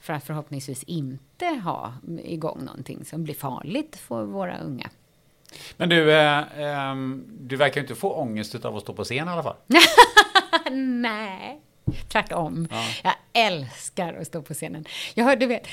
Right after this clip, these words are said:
Speaker 1: det är någonting sådär när man jobbar med det jag gör. Jag gör ju alltså, eh, olika studier och försöker kartlägga saker och ting. Och det är ganska ensamt arbete faktiskt. Man sitter, och i synnerhet nu i pandemitider, så sitter man i, eh,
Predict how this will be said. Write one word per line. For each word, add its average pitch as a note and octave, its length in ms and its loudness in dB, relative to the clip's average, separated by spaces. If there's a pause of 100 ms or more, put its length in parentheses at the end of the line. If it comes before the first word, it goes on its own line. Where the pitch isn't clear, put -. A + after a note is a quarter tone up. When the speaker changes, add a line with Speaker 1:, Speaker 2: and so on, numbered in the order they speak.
(180)
Speaker 1:
det A3 100 2
är B3+ 120 4
någonting B3 460 -2
sådär F3+ 200 -2
när F3+ 100 -2
man F#3+ 160 0
jobbar G#3+ 400 0
med G#3+ 240 -2
det F#3 60 -6
jag D#3+ 180 -2
gör. D3 180 -6
Jag G3 180 2
gör F#3 180 -2
ju D3+ 100 -4
alltså, C#3+ 420 -4
eh, G#2+ 840 -6
olika F#3 360 -2
studier F3 480 -6
och E3 60 -6
försöker D3+ 260 -8
kartlägga D#3 580 -8
saker D#3+ 340 -8
och - 80 -12
ting. E3+ 180 -8
Och F3 80 -6
det G3 100 -2
är G#3 40 0
ganska B3 340 2
ensamt A3 540 2
arbete - 680 -4
faktiskt. - 440 -10
Man G3 140 -6
sitter, F3+ 460 -8 (840)
och F3+ 80 -6
i F3+ 40 -2
synnerhet F#3 340 -2
nu E3+ 180 -4
i D#3+ 60 -4
pandemitider, E3+ 1120 -4
så F3 160 -6
sitter - 380 -6
man G#3 280 -4
i, E3 880 -8
eh, - 140 -20